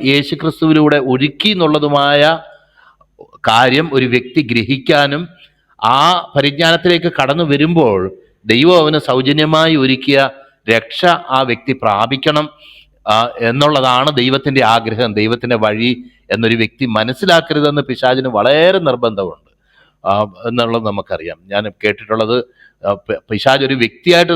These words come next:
തന്നെ മാർട്ടിൻ ലൂതറിന്റെ മുമ്പിൽ, ആ, വെളി,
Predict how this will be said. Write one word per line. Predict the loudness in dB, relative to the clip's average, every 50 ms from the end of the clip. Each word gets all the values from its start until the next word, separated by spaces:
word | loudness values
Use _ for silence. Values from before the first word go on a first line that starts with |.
| 0
തന്നെ | 0 0 0 -2 -2 -4 -8 -14 -18 -20 -16 -14 -6 -2 -2
മാർട്ടിൻ | -2 -2 -2 -4 -4 -2
ലൂതറിന്റെ | 0 0 0 0 -2 -2 -4
മുമ്പിൽ, | -4 -4 -2 -2 -2 -2 -4 -8 -14 _ _ _ _ _ _
ആ, | -4 -2 0 0 0 -2 -4 -6 -10 _ _ _ _ _ -8
വെളി, | -4 -2 0 0